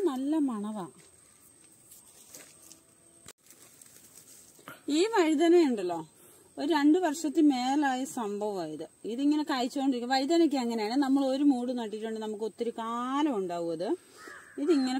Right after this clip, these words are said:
കായ്ച്ചുകൊണ്ടേയിരിക്കും. ഒരു അവിയൽ വെക്കുമ്പോഴോ സാമ്പാർ വെക്കുമ്പോഴോ അല്ലെങ്കിൽ ഒരു തോരൻ വെക്കാനോ ഒക്കെ ആയില്ലേ നമുക്ക്. ഇത് ഇവിടെ വേറെ കളറും ഉണ്ട് കേട്ടോ ഇതിൻ്റെത്. ഞാൻ പറഞ്ഞില്ലേ, ഉം,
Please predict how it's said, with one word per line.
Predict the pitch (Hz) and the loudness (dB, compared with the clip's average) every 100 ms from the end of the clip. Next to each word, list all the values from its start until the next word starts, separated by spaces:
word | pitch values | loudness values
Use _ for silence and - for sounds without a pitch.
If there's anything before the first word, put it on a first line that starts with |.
| 262 | -2
കായ്ച്ചുകൊണ്ടേയിരിക്കും. | 220 226 233 220 214 226 226 233 233 170 156 180 - - - - _ _ _ _ _ _ - _ 196 | 0 0 -2 -2 2 4 4 4 4 0 -2 -6 -10 -18 -20 -20 _ _ _ _ _ _ -20 _ -6
ഒരു | 175 190 494 320 240 | -4 -2 -2 0 0
അവിയൽ | 233 247 240 | 2 2 0
വെക്കുമ്പോഴോ | 208 208 202 196 208 214 | -2 -4 -6 -4 -4 -4
സാമ്പാർ | 208 208 214 220 | -6 -4 -6 -6
വെക്കുമ്പോഴോ | 185 196 190 190 190 190 | -6 -6 -6 -6 -6 -4
അല്ലെങ്കിൽ | 202 208 202 | -4 -4 -6
ഒരു | 196 | -4
തോരൻ | 208 190 208 196 | -6 -6 -6 -8
വെക്കാനോ | 190 190 190 | -8 -6 -6
ഒക്കെ | 196 196 | -6 -8
ആയില്ലേ | 185 190 185 170 | -6 -4 -4 -4
നമുക്ക്. | 175 170 170 170 - - - _ - - - - | -4 -6 -8 -12 -14 -20 -20 _ -20 -20 -20 -6
ഇത് | 277 359 | 0 2
ഇവിടെ | 320 370 302 | 4 2 0
വേറെ | 302 339 381 | 0 0 2
കളറും | 320 330 370 | 2 4 4
ഉണ്ട് | 294 | 4
കേട്ടോ | 240 202 202 | 2 -4 -4
ഇതിൻ്റെത്. | 202 202 220 415 - - - - - - _ _ _ - _ _ 247 | -4 -4 0 -2 -2 -20 -20 -20 -20 -20 _ _ _ -20 _ _ -2
ഞാൻ | 294 320 | 0 2
പറഞ്ഞില്ലേ, | 302 311 254 349 - _ | 2 2 2 -2 -8 _
ഉം, | - | -8